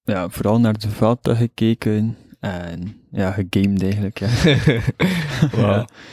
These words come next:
Speaker 2: wat een
Speaker 1: Ik moet
Speaker 2: druk
Speaker 1: niet
Speaker 2: leven,
Speaker 1: vragen wat
Speaker 2: druk
Speaker 1: dat hij,
Speaker 2: leven.
Speaker 1: ik moet niet vragen wat dat hij gedaan heeft, want hij heeft niet altijd met mij zitten gamen, dus ja.
Speaker 2: <laughs>
Speaker 1: Wat heb je nog gedaan?
Speaker 2: Eh, naar de koers gekeken, hè. Eh, wat heb ik nog maar gedaan? Vormingen gevolgd, dat soort dingen allemaal. En een beetje voor school weg,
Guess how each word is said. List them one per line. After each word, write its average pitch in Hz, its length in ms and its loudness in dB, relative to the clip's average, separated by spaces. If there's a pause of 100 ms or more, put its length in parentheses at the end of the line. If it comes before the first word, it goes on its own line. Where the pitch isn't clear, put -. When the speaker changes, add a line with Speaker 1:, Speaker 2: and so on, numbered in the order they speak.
(140)
Speaker 2:
wat 113 160 -2
een 110 60 -2
Speaker 1:
Ik - 0 -
moet 117 100 2
Speaker 2:
druk 110 140 2
Speaker 1:
niet 98 80 4
Speaker 2:
leven, 107 140 4
Speaker 1:
vragen 110 220 4
wat 104 120 2
Speaker 2:
druk 101 120 2
Speaker 1:
dat 98 80 -4
hij, 110 100 -2
Speaker 2:
leven. 110 140 -2
Speaker 1:
ik 107 40 -8
moet 98 100 0
niet 95 100 0
vragen 104 300 2
wat 98 100 2
dat 95 120 0
hij 101 140 0
gedaan 104 300 -2
heeft, 101 160 -6
want 98 160 -2
hij 110 80 -4
heeft - 100 -10
niet 101 80 2
altijd 107 240 -2
met 95 120 2
mij 101 140 4
zitten 107 240 0
gamen, 104 340 2
dus 104 120 -6
ja. 113 100 2 (640)
Speaker 2:
<laughs> - 680 -20
Speaker 1:
Wat 104 120 2
heb - 40 -4
je 101 80 2
nog 101 220 2
gedaan? 117 280 2 (400)
Speaker 2:
Eh, 101 200 2
naar 107 120 0
de 117 100 0
koers - 240 -2
gekeken, 143 320 -2
hè. 131 180 2 (380)
Eh, - 600 -4
wat 95 80 -2
heb 110 100 0
ik 110 120 -4
nog 120 160 -2
maar 127 120 -2
gedaan? 110 380 -2
Vormingen 123 480 2
gevolgd, 127 680 -4
dat - 120 -8
soort - 240 -2
dingen - 220 -2
allemaal. - 320 -4
En 156 80 -10 (120)
een 120 40 4
beetje 107 220 2
voor 104 80 -2
school 113 300 -4
weg, 113 120 -2